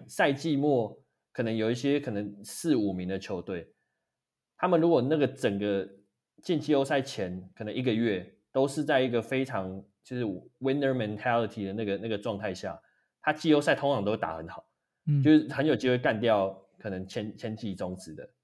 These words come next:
Speaker 1: 的球队。所以我觉得这个，这个部分其实是蛮，
Speaker 2: 嗯，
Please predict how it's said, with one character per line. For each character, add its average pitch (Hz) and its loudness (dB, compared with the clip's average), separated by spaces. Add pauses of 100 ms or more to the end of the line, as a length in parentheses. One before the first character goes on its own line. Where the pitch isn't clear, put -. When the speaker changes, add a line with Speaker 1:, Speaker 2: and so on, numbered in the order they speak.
Speaker 1:
的 92 -8
球 90 -8
队。 - -14 (420)
所 165 2
以 180 8
我 156 8
觉 131 4
得 131 0
这 190 4
个， 147 8
这 131 -2
个 156 4
部 147 2
分 135 0
其 120 0
实 135 4
是 120 -2
蛮， 95 2
Speaker 2:
嗯， 98 -6